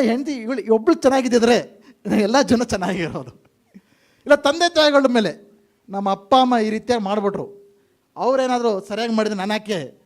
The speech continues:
ಹಿಂಗಿರ್ತಾ ಇದೆ? ಸರ್, ನಾವು ನಮ್ಮ ಜೀವನ ಬಗ್ಗೆ ಅನೇಕರು ಯಾರ ಮೇಲೆ ಒಬ್ರು ಹಾಕ್ಬೇಕು, ನಾನು ತಮ್ಮ ತಪ್ಪನ್ನ ಯಾರು ಒಪ್ಕೊಳ್ಳೋಕೆ ಇಷ್ಟಪಡಲ್ಲ.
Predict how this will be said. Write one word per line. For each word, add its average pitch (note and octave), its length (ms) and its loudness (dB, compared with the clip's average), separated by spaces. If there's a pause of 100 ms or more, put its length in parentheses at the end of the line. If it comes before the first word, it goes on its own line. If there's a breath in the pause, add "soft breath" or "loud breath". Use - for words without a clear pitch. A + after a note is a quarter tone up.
(640)
ಹಿಂಗಿರ್ತಾ G#3+ 420 -2
ಇದೆ? C3+ 380 -12 (360)
ಸರ್, D#4+ 120 -2
ನಾವು D#4 220 -2
ನಮ್ಮ C4+ 180 -6 (360)
ಜೀವನ F4+ 260 -12
ಬಗ್ಗೆ D4 240 -6
ಅನೇಕರು D#4 760 -6 (760)
ಯಾರ A#3 340 0
ಮೇಲೆ F4+ 180 6
ಒಬ್ರು E4 140 6
ಹಾಕ್ಬೇಕು, C#4 400 -2
ನಾನು A3 380 -12
ತಮ್ಮ C#4+ 240 0
ತಪ್ಪನ್ನ F4+ 300 0
ಯಾರು E4+ 260 4 (140)
ಒಪ್ಕೊಳ್ಳೋಕೆ D4 320 0
ಇಷ್ಟಪಡಲ್ಲ. A3+ 440 0